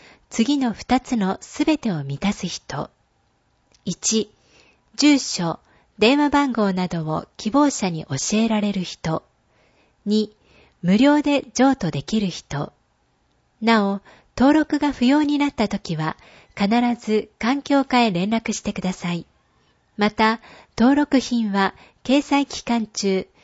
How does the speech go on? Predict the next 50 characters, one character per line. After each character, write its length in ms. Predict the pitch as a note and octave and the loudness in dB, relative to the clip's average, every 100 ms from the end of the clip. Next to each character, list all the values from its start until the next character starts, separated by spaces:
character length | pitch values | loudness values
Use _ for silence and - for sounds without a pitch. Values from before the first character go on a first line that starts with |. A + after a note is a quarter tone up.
| _ _ _ | _ _ _
登 160 | C4 C#4+ | 2 4
録 220 | D4+ - | 2 -2
者 160 | - G3 | -4 -4
の 120 | E3+ | -4
責 340 | - D#3+ A#3+ | -6 -4 -2
任 260 | A#3+ A#3+ G#3 | -2 -2 -2
で 260 | G3+ - _ _ | -4 -6 _ _
保 160 | F3+ | -6
管 240 | - A3 A3 | -2 -2 -2
し 100 | - | -4
て 100 | G3+ | -6
く 100 | F3+ | -4
だ 120 | F3+ | -6
さ 180 | - E3+ | -6 -8
い。 160 | E3 - _ _ _ _ _ _ _ _ _ _ _ _ | -10 -14 _ _ _ _ _ _ _ _ _ _ _ _
こ 140 | A3+ | 2
の 140 | A#3 D4+ | 2 2
件 240 | E4 D#4 | 0 0
に 100 | C#4+ | -2
つ 160 | - A3 | -4 -6
い 100 | G#3 | -4
て 180 | F#3 E3 | -4 -2
の 260 | E3 - - | -2 -4 -6
お 100 | E3+ | -6
問 280 | - C4 C4 | -2 0 0
い 60 | |
合 60 | B3 | 0
わ 100 | A#3 | 0
せ 220 | - G#3+ | -2 -2
は、 240 | G3 F#3 - - _ _ | 0 0 -4 -20 _ _
環 260 | - A3 C4+ | -4 -2 -2
境 260 | - B3+ A#3+ | -2 0 0
課 200 | A#3 G#3 | -2 -2
ま 140 | F#3+ | -2
で。 260 | E3+ D#3+ - _ _ _ _ _ _ _ G3+ | -4 -8 -10 _ _ _ _ _ _ _ 0
電 300 | A#3 C#4 B3+ | 0 2 0
話 260 | A#3+ A#3 _ _ | 0 -2 _ _
三 420 | - A3 C4+ B3+ | -6 -2 -2 -2
二 340 | B3 A3+ F#3 - _ _ _ | -2 -2 -4 -10 _ _ _
八 420 | G#3+ G#3+ - C#4+ | -8 -6 -2 0
零 340 | C#4 B3 - _ _ | 0 0 -4 _ _
一 260 | E3 - | -14 -6
八、 540 | F#3 F#3 - - D#3+ - _ _ _ _ _ - | -4 -4 -8 -10 -8 -12 _ _ _ _ _ -2
フ 100 | A3+ | 0
ァ 60 | |
ッ 20 | |
ク 140 | A3 - | 0 -10
ス 380 | - - F3 - _ _ _ F#3 | -14 -8 -8 -8 _ _ _ -4
七 300 | A3 A#3+ C4+ | 0 0 0
六 500 | C4+ - G3 F#3 | -2 -4 -4 -4